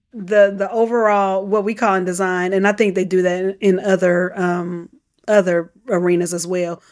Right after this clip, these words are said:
or other industries as well. Give me the full brief. So give me the descri-, the description of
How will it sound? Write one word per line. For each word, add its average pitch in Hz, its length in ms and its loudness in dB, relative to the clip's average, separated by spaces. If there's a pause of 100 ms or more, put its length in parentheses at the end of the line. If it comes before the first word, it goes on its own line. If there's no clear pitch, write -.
(140)
or 202 120 4
other 208 180 4
industries 185 500 -4
as 175 100 -12
well. 185 200 -4 (340)
Give 339 160 0
me 440 80 2
the 320 120 0
full 254 280 4
brief. 190 600 -6 (280)
So 240 320 4
give 359 240 0
me 370 100 4
the 277 120 2
descri-, 220 920 0
the 190 100 0
description 240 680 0
of 190 600 0